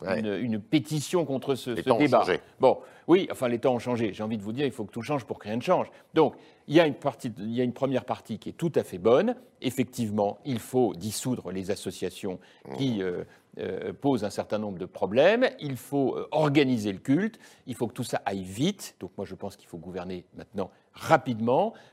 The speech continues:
Speaker 2: que ce soit une ordonnance ou une loi. On ne peut pas rouvrir des débats Théodule. Et puis, il faut aller plus loin. Il y a toute la partie sanction qui, aujourd'hui, est absente par rapport à des délits qui peuvent être commis,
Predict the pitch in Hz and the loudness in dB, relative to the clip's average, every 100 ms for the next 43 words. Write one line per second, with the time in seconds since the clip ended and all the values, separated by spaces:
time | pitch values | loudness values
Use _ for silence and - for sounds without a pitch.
0 | - 101 104 - 101 107 123 123 123 113 | -16 -12 -10 -6 -4 0 0 0 -4 -6
1 | 107 101 104 110 - 214 185 139 139 143 | -6 -4 -2 -2 0 0 0 0 0 2
2 | 117 123 110 123 98 95 113 110 101 92 | 2 0 0 0 0 -2 0 0 0 -4
3 | 92 156 233 233 - _ - - 123 107 | 0 0 0 -4 -12 _ -12 -8 -8 -8
4 | 95 90 - 98 98 196 233 - _ - | -8 -6 -6 -6 -2 -2 -4 -10 _ -12
5 | - 165 98 - - 170 147 107 101 - | -8 -8 -8 -10 -10 -8 -6 -6 -6 -6
6 | 147 214 - _ 104 92 85 113 131 76 | -4 -6 -10 _ -10 -8 -6 -4 -4 -6
7 | - 107 151 202 - _ - 82 - 123 | -8 -2 -2 -2 -8 _ -12 -10 -6 -4
8 | 123 98 95 85 90 107 131 95 92 - | -4 -4 -8 -10 -10 -8 -10 -12 -14 -12
9 | 90 _ 101 87 117 208 | -14 _ -6 -4 -2 -4